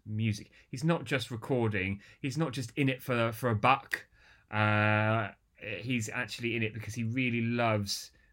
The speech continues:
music, and the influences and the, the music that he loves are a lot of,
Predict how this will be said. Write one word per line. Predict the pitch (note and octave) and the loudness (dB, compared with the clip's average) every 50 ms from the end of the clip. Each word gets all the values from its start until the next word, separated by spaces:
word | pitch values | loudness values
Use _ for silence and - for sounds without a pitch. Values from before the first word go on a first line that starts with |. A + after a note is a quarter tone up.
| _ _ | _ _
music, | A2+ A2+ A#2+ A#2 A#2 A2+ G#2+ A2+ A#2 G#2 G2+ - - - - - _ _ _ _ _ _ _ _ | -4 0 2 2 4 2 2 4 2 0 0 -2 -10 -14 -14 -14 _ _ _ _ _ _ _ _
and | A2+ A2+ A2+ | 0 2 2
the | A2+ A#2 | 2 2
influences | B2+ - C3+ B2 B2 A2+ A2 C3 B2 A#2+ A#2+ A#2+ G#2+ - B2+ A2+ A2 A2 A2 G#2 | 0 0 -2 -4 -4 -4 -4 -4 -2 -2 -2 -4 -4 -4 -2 0 2 2 0 0
and | G#2+ - A2 G#2+ G#2+ | -2 -4 -2 0 0
the, | G#2+ G#2+ G#2+ A2 A2+ - - | 0 0 0 -2 -2 -4 -6
the | A2+ A2+ A#2 A2+ | -4 -2 0 0
music | A2 A#2 A#2+ A2+ A2+ - - | 0 0 -2 -2 -6 -8 -10
that | G2+ | -10
he | G2+ G#2+ A2 G#2 | -6 -4 -2 -2
loves | G#2 G2+ F#2+ F#2 E2+ F2+ - - - - | -2 -2 -4 -4 -8 -10 -12 -14 -10 -6
are | G#2+ G#2+ G#2 G#2+ | -4 -2 -2 0
a | |
lot | G#2 G#2+ A2+ A2 | 0 0 -2 -2
of, | A2 G#2 | -6 -10